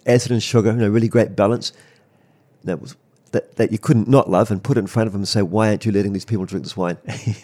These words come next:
Speaker 1: know, it's, I just, yeah.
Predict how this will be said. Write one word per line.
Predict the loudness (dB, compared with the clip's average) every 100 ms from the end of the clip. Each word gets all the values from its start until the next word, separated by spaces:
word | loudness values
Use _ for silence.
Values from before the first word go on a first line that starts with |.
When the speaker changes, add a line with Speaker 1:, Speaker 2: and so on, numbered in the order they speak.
| -10 -4
Speaker 1:
know, | -6 -4
it's, | -8 -10 -12 -10 -10 -10 _ -6
I |
just, | -4 -4 -8 _ -20 -14 -6 -4 -4 -10 -8
yeah. | -6 -6